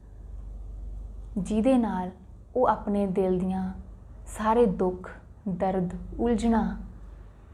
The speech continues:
ਡਰ, ਚੁੱਪ ਉਹਦੇ ਨਾਲ ਵੰਡ ਸਕੇ, ਉਹਦੇ ਅੱਗੇ ਖੋਲ ਸਕੇ ਤੇ ਆਪਣੇ ਆਪ ਨੂੰ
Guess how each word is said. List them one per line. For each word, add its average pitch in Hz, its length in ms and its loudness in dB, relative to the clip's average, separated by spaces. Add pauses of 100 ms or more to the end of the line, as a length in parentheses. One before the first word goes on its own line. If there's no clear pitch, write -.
(640)
ਡਰ, 196 400 6 (1000)
ਚੁੱਪ 233 340 4 (1700)
ਉਹਦੇ 233 180 8
ਨਾਲ 240 220 2
ਵੰਡ 185 280 0
ਸਕੇ, 180 400 -6 (160)
ਉਹਦੇ 233 240 4
ਅੱਗੇ 220 200 4
ਖੋਲ 220 320 2
ਸਕੇ - 420 -10 (2750)
ਤੇ 226 180 2
ਆਪਣੇ 220 380 4
ਆਪ 208 260 2
ਨੂੰ 202 380 -2